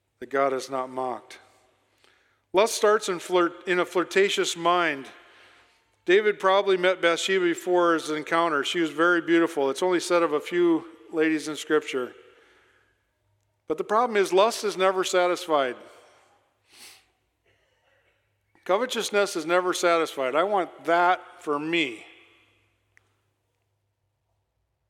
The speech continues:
What is it in your life that you want more than anything?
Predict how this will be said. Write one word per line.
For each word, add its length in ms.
What 160
is 140
it 100
in 60
your 180
life 320
that 100
you 180
want 240
more 200
than 160
anything? 480